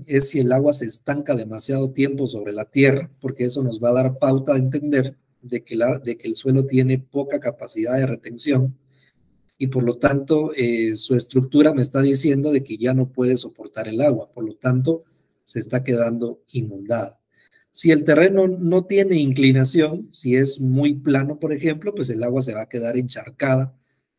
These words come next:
y eso va a provocar problemas. Si el terreno es, eh, inclinado, pues, eh, por escorrentía superficial, el agua va a fluir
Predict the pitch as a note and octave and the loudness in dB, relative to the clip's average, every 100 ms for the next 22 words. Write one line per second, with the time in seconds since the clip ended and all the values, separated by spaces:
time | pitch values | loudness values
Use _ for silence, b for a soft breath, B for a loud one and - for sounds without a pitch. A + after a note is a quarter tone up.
0 | _ C3 B2+ B2+ C3 A#2 A#2 A#2+ G2+ - | _ 0 2 2 0 0 -2 -6 -10 -12
1 | G#2+ - B2 C#3 F#3+ B2+ - - _ _ | -14 -12 -2 4 4 2 -6 -18 _ _
2 | _ _ _ _ _ - F#3 F3+ F#3+ G3 | _ _ _ _ _ 2 4 4 4 4
3 | G#3 F#3+ F#3+ F#3+ - D#3+ C#3 B2+ D3 D3 | 4 4 2 2 0 0 0 0 0 0
4 | D3+ E3 A3 C#4+ _ _ _ - C3+ C3 | 2 2 0 -6 _ _ _ -2 0 0
5 | - B2+ A#2+ A#2 _ C#3 B2+ B2 - A#2+ | 0 -2 -4 -8 _ -2 -2 -2 -4 -6
6 | A#2 B2 D#3+ E3 D#3+ C3 A#2+ A#2+ A#2+ C#3+ | -6 -4 0 0 0 -6 -6 -6 -2 2
7 | C3 C3+ _ _ B2 A2+ A#2+ B2+ A#2+ A#2+ | 2 2 _ _ -12 -6 -4 -4 -2 -2
8 | C3+ C3+ C3+ C3+ | 2 4 4 2